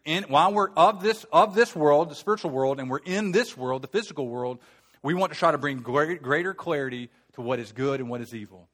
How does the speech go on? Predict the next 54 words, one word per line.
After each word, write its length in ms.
So 100
what 120
is 100
good? 260
Be 80
submissive. 600
Do 80
you, 160
pay 160
your 100
taxes. 500
Go 120
to 80
work. 420
Work 200
a 20
full 240
day's 260
wage. 400
Be 100
kind 280
to 40
one 140
another. 160
Have 180
integrity. 580
All 220
those 240
things 220
that 100
are 60
good 200
and 60
be 80
praiseworthy 680
in 80
a 60
pagan 400
world, 160
that 60
they 100
would 160
get 200
it 40
and 80
they 80
would 100
understand. 500
We 220
should 220
be 200
the 100
best 340
employees. 680